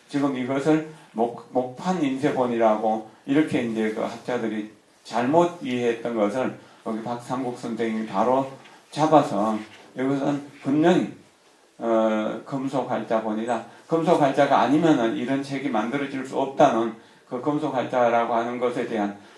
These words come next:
여러분들이 금속활자와 목판을 이제 구분할 수 있는 그런, 어, 실력도 오늘 얻게 될 겁니다.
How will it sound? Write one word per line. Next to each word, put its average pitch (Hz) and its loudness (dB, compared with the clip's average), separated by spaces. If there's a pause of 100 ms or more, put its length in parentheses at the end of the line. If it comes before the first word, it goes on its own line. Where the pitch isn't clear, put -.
여러분들이 156 4
금속활자와 147 4 (300)
목판을 131 0 (300)
이제 117 -2
구분할 147 2
수 - -6
있는 110 -2
그런, 127 0 (480)
어, 104 0
실력도 151 2
오늘 117 0
얻게 120 0
될 107 -4
겁니다. 104 -4